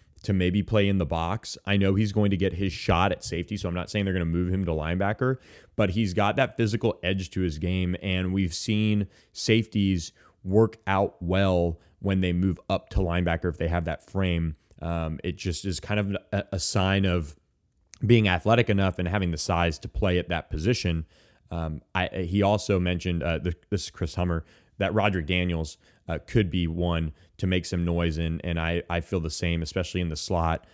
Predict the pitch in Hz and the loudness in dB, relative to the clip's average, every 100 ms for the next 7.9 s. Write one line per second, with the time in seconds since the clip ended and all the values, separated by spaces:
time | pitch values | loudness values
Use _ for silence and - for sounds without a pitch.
0 | _ - 87 90 92 82 90 82 80 80 | _ -6 -2 2 2 2 0 0 0 0
1 | 82 80 78 82 82 80 - 92 82 82 | 0 -2 -2 -2 -2 -4 -4 -2 -2 -2
2 | 76 85 87 82 80 80 - - 76 - | -2 -2 0 0 0 -2 -4 -8 -10 -8
3 | 90 90 90 85 76 82 - 107 95 90 | -4 -2 0 -2 -2 -6 -2 0 2 2
4 | 87 - _ _ - 85 110 135 123 123 | 0 -4 _ _ -6 0 4 6 6 4
5 | 117 101 101 92 - 98 90 78 87 85 | 4 4 2 2 2 4 2 0 0 -2
6 | 85 - 87 82 85 78 78 78 85 - | -4 -4 -6 -4 -4 -4 -8 -6 -6 -6
7 | 76 78 80 78 78 78 - 82 76 | -6 -4 -2 -2 -2 -2 -4 -4 -4